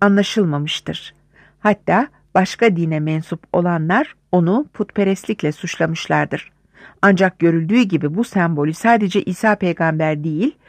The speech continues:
ondan çok önceleri de kullananlar vardı. Bunlardan biri de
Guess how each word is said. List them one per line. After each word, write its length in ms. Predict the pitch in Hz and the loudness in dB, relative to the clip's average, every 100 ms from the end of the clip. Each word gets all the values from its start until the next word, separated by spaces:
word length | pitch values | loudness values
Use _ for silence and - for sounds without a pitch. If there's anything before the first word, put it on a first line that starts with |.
| - _ - | -20 _ 2
ondan 340 | 202 202 226 | 4 4 2
çok 300 | 220 359 - | 2 -2 2
önceleri 480 | 190 185 180 175 170 | 2 4 2 2 2
de 100 | 269 | 0
kullananlar 720 | - 220 208 190 185 180 170 | 2 4 4 4 4 4 2
vardı. 400 | 151 147 147 151 - _ _ _ - | 2 0 -2 -8 -12 _ _ _ 0
Bunlardan 560 | 196 175 170 165 156 | 2 4 2 2 0
biri 240 | 165 151 147 | 0 0 2
de 200 | 262 | 0